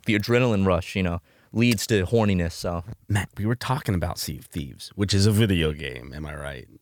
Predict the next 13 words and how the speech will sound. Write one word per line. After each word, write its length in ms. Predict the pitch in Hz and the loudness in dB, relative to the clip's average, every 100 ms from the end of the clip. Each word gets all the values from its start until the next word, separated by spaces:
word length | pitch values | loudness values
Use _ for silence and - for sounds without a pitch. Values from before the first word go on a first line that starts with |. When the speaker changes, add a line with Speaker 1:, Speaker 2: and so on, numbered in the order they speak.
| - | -12
Speaker 2:
Okay. 380 | 85 - 65 - _ _ _ _ _ _ - - - | -10 -6 -8 -10 _ _ _ _ _ _ -20 -20 -10
Speaker 1:
The 80 | - | -6
Blind 320 | 147 165 185 | 2 4 4
Side 180 | 190 185 | 4 2
video 200 | 175 196 | 4 2
game's 200 | 196 208 180 | 4 2 2
coming 200 | 208 214 | 2 2
out 140 | 220 | 4
finally? 420 | 220 233 262 262 - | 2 4 2 0 -2
Speaker 2:
<laughs> 80 | 160 | 2
No, 260 | 143 85 | 2 2
no. 300 | 87 120 110 - | 0 2 2 0
Ev-, 240 | 123 139 | -2 -2